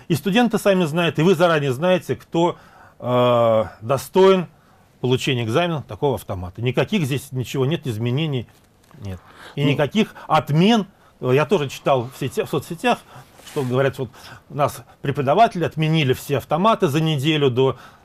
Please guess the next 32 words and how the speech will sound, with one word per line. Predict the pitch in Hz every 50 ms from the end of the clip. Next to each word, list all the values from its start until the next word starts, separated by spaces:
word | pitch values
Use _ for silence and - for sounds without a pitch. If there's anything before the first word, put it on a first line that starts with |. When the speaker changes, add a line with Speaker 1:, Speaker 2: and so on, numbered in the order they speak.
| _ _ -
Speaker 1:
э, | - 120 123 127 127 123 127 127
Speaker 2:
Да, | 127 135
такой | 160 160 131 143 139 120
ходил, | - 165 156 151 143 117
слушал, | - - 123 123 139 175
Speaker 1:
да, | 180 156 151 143
Speaker 2:
да. | 135 120 120
Speaker 1:
вот. | 139 139 135 135
Нет, | 143 143 156 208 262 269 -
никаких | - 226 - 202 175 180 220 - 202
отмен | 170 - 165 165 160 147 135
нет. | 127 117 107 - _ _ _ _ _ _ _ _ _ _ _ _ _ _ - -
Speaker 2:
А | - - -
Speaker 1:
Это | 220 - 190 220
Speaker 2:
есть | 185 -
Speaker 1:
все | - 226 196
устанавливается | - - 196 190 208 214 196 190 180 175 - - 175
рабочими | 170 165 160 196 220 214 - 185 160
программами | - - 143 143 165 160 156 151 147 135
дисциплин. | 127 127 - - 151 123 - 117 104 101 90 -
Speaker 2:
А | - 110
может, | 135 175 190 -
переживать, | - - 175 165 156 147 165 160 175 170 147
знаете, | 139 139 165 202 220 - -
еще | - - 196
за | 170 160 156
что? | 143 - - 120
Я | 117 127
так | 117 147 123 -
вот | 117 113
домысливаю | 98 123 123 131 143 180 196 - - 160 135 113
щас. | 104 - 110